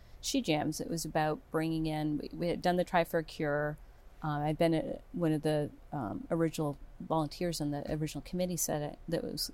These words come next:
getting set up. And I kept getting notes from that that would talk about women who had for the first time done the triathlon. And it was so motivational for them. It was,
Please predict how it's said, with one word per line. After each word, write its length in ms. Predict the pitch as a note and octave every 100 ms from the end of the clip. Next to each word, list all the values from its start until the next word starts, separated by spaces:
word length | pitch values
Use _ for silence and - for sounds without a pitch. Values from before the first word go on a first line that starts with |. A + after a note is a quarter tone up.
| -
getting 240 | E3+ D3
set 220 | C#3+ - A3+
up. 200 | G#3+ - - - - - - - -
And 440 | F3 E3 D#3+ D#3+ - -
I 60 | F3+
kept 180 | - G#3
getting 280 | G#3+ F#3 E3
notes 440 | E3 E3+ - -
from 680 | - - F3 D#3+ D#3 D#3 D#3 - C#4 D#3+
that 440 | D#3 C#3+ C#3 E3
that 80 | E3
would 180 | E3+ D#3+
talk 300 | - E3 E3
about 280 | D#3+ D3+ E3
women 460 | E3+ F3 E3 E3 - D3
who 160 | F#3 E3
had 200 | D#3 C#3+
for 120 | E3
the 100 | D3+
first 360 | - E3+ D#3+ -
time 460 | E3 D3 D3 D3 D3+ - - - - -
done 220 | F#3 E3
the 80 | D#3
triathlon. 680 | - D#3 F#3+ - C#3 B2 E3 - - -
And 100 | E3+
it 60 | F3
was 120 | F#3
so 240 | - G#3 F#3+
motivational 580 | F3+ D#3+ D3 - C#3 D3+
for 120 | -
them. 180 | - E3+
It 60 |
was, 220 | E3+ D#3